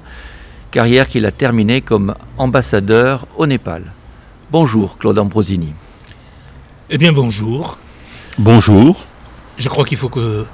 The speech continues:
Speaker 2: commencer par des remerciements pour m'avoir invité à participer à cette, à cette rencontre. L'initiative est fort sympathique et j'espère que je vais y répondre à votre satisfaction,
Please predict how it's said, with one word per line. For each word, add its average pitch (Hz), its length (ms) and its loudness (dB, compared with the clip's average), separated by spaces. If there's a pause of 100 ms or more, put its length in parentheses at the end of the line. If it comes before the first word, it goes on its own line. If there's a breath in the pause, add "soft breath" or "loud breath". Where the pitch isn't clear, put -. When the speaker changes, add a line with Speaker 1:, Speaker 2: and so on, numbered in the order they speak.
(280)
Speaker 2:
commencer 131 460 0
par 104 140 -2
des 113 80 -2
remerciements 107 720 -4
pour 127 180 -8
m'avoir 110 300 -2
invité 104 540 -6 (420 loud breath)
à - 60 -4
participer 151 720 0
à 120 80 0
cette, - 320 -8 (260)
à 120 60 -6
cette - 200 -4
rencontre. 104 680 -10 (520 loud breath)
L'initiative 117 640 -4
est 101 60 -6
fort - 180 -12
sympathique - 720 -12 (340 loud breath)
et 135 80 0
j'espère 135 480 0
que 113 120 -8
je 107 100 -6
vais 104 100 -8
y 107 120 -8
répondre 110 440 -6
à 95 40 -10
votre 104 320 -10
satisfaction, - 880 -4